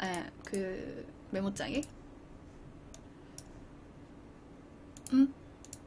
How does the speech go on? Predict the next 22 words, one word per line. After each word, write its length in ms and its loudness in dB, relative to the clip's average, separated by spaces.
뭐, 160 6
찬망은 640 12
어디, 420 12
어디 400 12
방, 420 6
어, 80 6
뭐, 180 6
어떻게 260 4
쓰는 280 10
게 80 12
좋다. 380 0
뭐, 100 4
이렇게 220 2
써주시면은 840 6
제가 500 4
정리해가지고, 1040 8
네, 260 2
방송국에 480 10
올릴게요. 480 6
일단, 380 12
티아님 400 12
감사합니다. 920 12